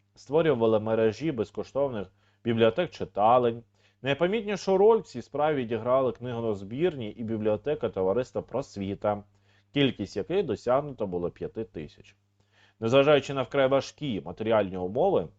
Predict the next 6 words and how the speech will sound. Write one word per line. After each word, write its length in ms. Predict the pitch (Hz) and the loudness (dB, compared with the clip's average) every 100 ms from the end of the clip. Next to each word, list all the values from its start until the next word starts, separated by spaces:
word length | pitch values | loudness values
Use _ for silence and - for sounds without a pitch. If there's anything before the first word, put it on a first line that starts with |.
| _ _ _ _ _ _ _ - | _ _ _ _ _ _ _ -4
Протягом 300 | 117 123 117 | 0 2 0
тисяча 400 | - 123 95 - | -4 -8 -8 -10
дев'ятсот 340 | 90 98 104 98 | -4 -4 -4 -8
чотирнадцятого-двадцять 840 | - 104 107 101 - 87 90 92 | -6 -8 -6 -8 -8 -8 -4 -4
першого 360 | - 95 - 85 | -4 -6 -6 -10
років 320 | 85 147 170 | -6 -6 -6